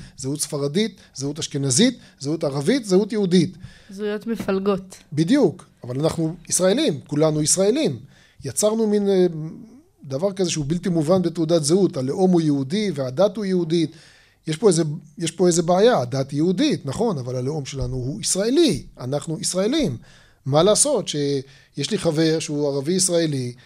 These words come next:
Speaker 1: שעבד כל חייו במערכת החינוך, שהוא, הייתי קורא לו אפילו חצי ציוני, תומך נלהב של המדינה ונלחם עבורה וגם מסביר אותה, אה, אבל הוא ערבי. אז מה הלאום שלו? הוא ערבי ישראלי.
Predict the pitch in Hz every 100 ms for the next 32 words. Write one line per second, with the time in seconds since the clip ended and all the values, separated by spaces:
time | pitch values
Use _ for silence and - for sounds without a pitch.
0 | - _ - - 131 131 127 165 185 175
1 | 160 165 160 156 160 - 139 127 127 -
2 | - 127 123 131 71 - 131 151 143 160
3 | 160 175 165 147 190 185 185 180 180 175
4 | - 135 160 - - - _ _ _ -
5 | 139 147 202 - 180 160 147 151 180 156
6 | 156 147 165 160 143 143 151 139 147 143
7 | 135 131 175 143 120 120 147 - _ _
8 | _ _ - - - _ _ 131 135 139
9 | 139 185 143 165 190 214 349 262 117 _
10 | _ _ _ - 117 - - 151 135 165
11 | 143 190 190 170 156 151 151 151 - 156
12 | 208 202 147 139 123 - _ 160 - 214
13 | 254 339 151